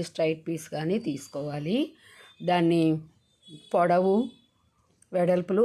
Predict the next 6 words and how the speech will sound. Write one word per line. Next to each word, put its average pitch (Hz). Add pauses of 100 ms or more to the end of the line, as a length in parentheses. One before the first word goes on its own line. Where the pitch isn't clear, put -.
ఆది 214
జాకెట్తోనే 202
కొలుచుకోండి, 175
మీకు 220 (540)
ఈజీగా 175
అర్థమవుతుంది. 160